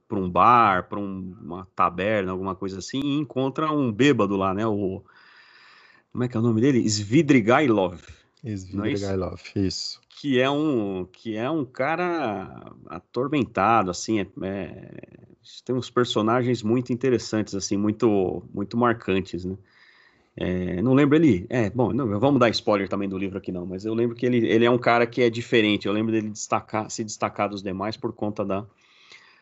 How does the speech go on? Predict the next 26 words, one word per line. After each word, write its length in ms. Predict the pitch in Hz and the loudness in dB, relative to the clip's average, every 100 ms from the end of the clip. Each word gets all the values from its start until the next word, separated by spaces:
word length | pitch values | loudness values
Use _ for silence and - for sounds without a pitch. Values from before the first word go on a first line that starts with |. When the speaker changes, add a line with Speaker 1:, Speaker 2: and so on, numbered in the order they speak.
| - - | -16 -10
Speaker 1:
da 100 | 95 | -8
sua, 340 | - 104 92 | -8 -2 -2
do 100 | - | 0
seu 120 | - | 0
comportamento 720 | 110 110 110 104 98 101 104 | 2 0 0 -2 -2 -2 0
errático 720 | 98 85 95 113 95 - 92 92 | 0 2 0 0 -2 -8 -12 -12
e 40 | |
tal, 320 | - 82 85 | -10 -12 -10
né? 160 | 98 104 | -10 -4
E 60 | 107 | 6
que 140 | 147 | 8
vai 100 | 170 | 10
Speaker 2:
Exi- 80 | 151 | 8
Speaker 1:
contrastando, 800 | 202 208 208 - 180 180 160 127 - | 6 2 0 0 2 2 2 -4 -8
né, 220 | 113 156 - | -6 -6 -8
com 200 | 113 113 | -8 0
Speaker 2:
É, 240 | - 160 160 | 8 10 10
Speaker 1:
com 60 | 151 | 8
Speaker 2:
existe 340 | 139 160 - | 8 6 8
algumas 920 | 175 165 160 180 175 160 123 - - - | 6 6 6 8 10 8 6 0 -4 4
teorias 1200 | 156 156 135 131 175 190 120 - - - - - | 8 8 6 4 6 6 6 2 -10 -10 -14 -16
falando 720 | - 131 123 123 135 135 127 | -4 2 4 6 6 4 0
Speaker 1:
Uhum. 160 | 113 127 | 0 -2
Speaker 2:
que 560 | - 135 135 131 127 120 | -6 -4 -2 0 -2 -2
Dostoiévski 1160 | 123 123 - 123 120 123 123 - - 139 131 | -2 -2 2 4 6 6 2 -6 -4 -2 0
retratou 1200 | 117 110 156 - 180 165 - - 143 156 185 247 | 0 2 2 2 4 4 2 0 4 6 4 2